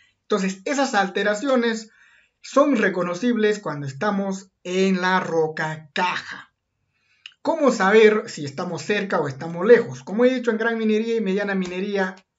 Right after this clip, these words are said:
y en algunas, eh, minas de pequeña minería que trabajan por encima de los cincuenta toneladas, esto no es ningún problema porque ahí tienen un geólogo que les indica, pues, el aspecto de la continuidad o la no continuidad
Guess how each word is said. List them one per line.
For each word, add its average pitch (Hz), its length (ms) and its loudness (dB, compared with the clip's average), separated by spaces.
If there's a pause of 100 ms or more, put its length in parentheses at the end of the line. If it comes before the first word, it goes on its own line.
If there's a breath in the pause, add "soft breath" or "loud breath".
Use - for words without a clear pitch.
y 165 220 -6
en 160 340 -10
algunas, 190 520 -4 (640)
eh, 147 140 -10
minas 208 400 0
de 165 80 -2
pequeña 165 640 -2
minería 190 640 -2
que 151 260 -8
trabajan 175 400 -6
por 151 140 -10
encima 170 420 -4
de 151 60 -8
los 131 360 -10 (100)
cincuenta 175 520 -6
toneladas, 226 480 -2
esto 220 220 -4
no 233 100 -2
es 226 60 0
ningún 240 320 0
problema 254 420 2
porque 165 240 -8
ahí 185 100 -6
tienen 196 240 -6
un 190 60 -10
geólogo 196 580 0 (460 soft breath)
que 170 140 -6
les 202 220 -2
indica, 208 580 0
pues, 175 320 -6
el 139 420 -6
aspecto 190 920 -2
de 160 120 -4
la 135 140 -8
continuidad 143 760 -6
o 175 40 0
la 139 140 -4
no 165 160 -4
continuidad 165 720 -8